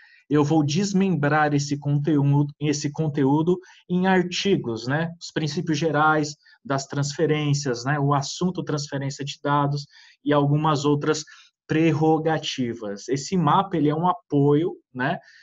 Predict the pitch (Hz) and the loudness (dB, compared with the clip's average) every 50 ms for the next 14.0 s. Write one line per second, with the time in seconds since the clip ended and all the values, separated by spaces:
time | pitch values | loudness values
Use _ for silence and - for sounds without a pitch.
0 | - _ _ - 135 139 143 165 151 147 151 151 151 151 - - 151 143 143 147 | -20 _ _ -6 -6 -4 -2 -2 -2 -2 0 0 0 0 0 -2 -4 -2 0 2
1 | 196 190 190 190 - - - 190 170 143 143 160 180 196 196 - - - 131 123 | 2 4 4 2 0 -2 -4 -2 0 0 0 0 0 -2 -4 -6 -6 -2 0 0
2 | 117 110 - - - - - 123 - - 156 151 170 165 165 147 131 131 123 113 | 0 -2 -4 -10 -14 -12 -12 -12 -10 -8 -6 -4 -2 -2 -2 -2 -2 -2 -4 -6
3 | 104 - - - 110 - _ - - _ - 139 160 175 165 170 175 165 156 156 | -6 -8 -12 -18 -18 -18 _ -20 -20 _ -6 -2 0 0 2 2 2 2 4 2
4 | 147 143 147 - 156 160 147 147 - 151 160 151 - - 147 131 131 143 156 151 | 2 0 0 -2 -2 -2 -2 -2 -4 -4 -4 -4 -4 -4 -2 -2 -2 -2 -4 -6
5 | - 170 170 165 170 _ _ _ _ _ _ - - 135 - - 156 151 147 151 | -6 -6 -6 -6 -8 _ _ _ _ _ _ -12 -10 -8 -4 -4 -2 -2 -2 -2
6 | 196 190 190 175 180 165 151 147 156 151 147 160 151 - - - 147 147 143 - | -2 0 0 2 2 4 4 4 2 2 0 0 -2 -4 -4 -6 -6 -6 -6 -4
7 | - 147 135 131 135 139 - 143 139 147 - _ - - - - 131 127 147 156 | -4 -4 -4 -4 -6 -6 -6 -8 -8 -8 -10 _ -20 -20 -14 -8 -4 -2 0 0
8 | 156 139 - - 156 151 139 139 156 160 156 - - - 123 113 104 101 101 - | 0 0 0 0 0 0 2 0 0 0 -2 -4 -4 -4 -4 -2 -4 -6 -8 -12
9 | - _ _ _ _ - _ _ _ - 156 175 170 170 175 220 220 208 214 - | -16 _ _ _ _ -20 _ _ _ -2 0 0 0 2 2 0 0 0 -2 -2
10 | 214 233 220 214 220 - 170 160 151 135 131 123 117 110 107 110 - _ _ _ | 0 2 2 2 0 0 0 0 0 0 0 0 -2 -4 -6 -8 -12 _ _ _
11 | _ - 139 147 147 143 143 147 147 147 147 147 147 151 143 139 143 170 170 170 | _ -2 0 0 0 0 0 0 2 2 2 2 2 0 0 2 2 0 -2 -2
12 | 175 190 180 165 - _ _ _ _ _ 135 127 131 147 156 180 196 196 175 143 | -2 -2 -2 -2 -4 _ _ _ _ _ -8 -2 2 2 4 4 4 2 2 2
13 | 139 - 135 135 135 143 147 147 147 139 127 123 120 120 131 131 127 120 104 98 | 0 -2 -2 0 2 2 2 2 0 -2 -4 -4 -2 -2 0 2 2 2 2 0